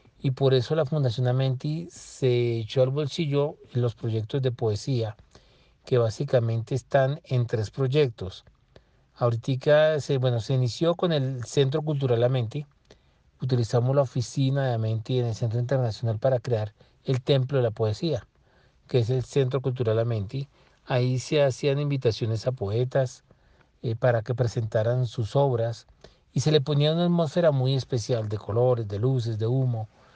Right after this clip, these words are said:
y se le daba otra atmósfera a la poesía y tratamos de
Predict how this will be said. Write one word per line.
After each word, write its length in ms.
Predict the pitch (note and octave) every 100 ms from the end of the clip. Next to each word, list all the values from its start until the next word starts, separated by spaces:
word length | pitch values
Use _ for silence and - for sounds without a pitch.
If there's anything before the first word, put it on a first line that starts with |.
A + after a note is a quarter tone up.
| _ _ _ _
y 240 | C#3+ C#3
se 340 | A#2+ C#3+ C3+ C3
le 100 | B2+
daba 300 | C3+ C3+ D3
otra 240 | D3+ D3+
atmósfera 400 | D3+ D3 C3 D3
a 40 | C#3+
la 80 |
poesía 580 | B2 A2 G#2+ - D3 D#3
y 80 | D3+
tratamos 480 | C#3 A#2 A#2 C3 C#3
de 200 | B2+